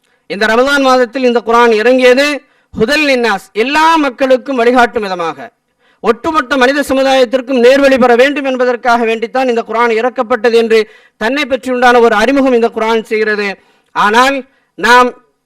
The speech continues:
அந்த நோக்கத்திற்காக வேண்டி பயன்படுத்தாமல் அதை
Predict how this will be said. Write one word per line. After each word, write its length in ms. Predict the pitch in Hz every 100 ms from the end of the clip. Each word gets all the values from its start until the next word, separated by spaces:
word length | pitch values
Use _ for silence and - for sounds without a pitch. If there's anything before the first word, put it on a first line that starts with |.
| - 190
அந்த 180 | 277 294 285
நோக்கத்திற்காக 600 | 285 277 226 254 247 240 240
வேண்டி 160 | 233 220
பயன்படுத்தாமல் 720 | 202 214 208 175 196 202 226 233 _ _ _ -
அதை 160 | 226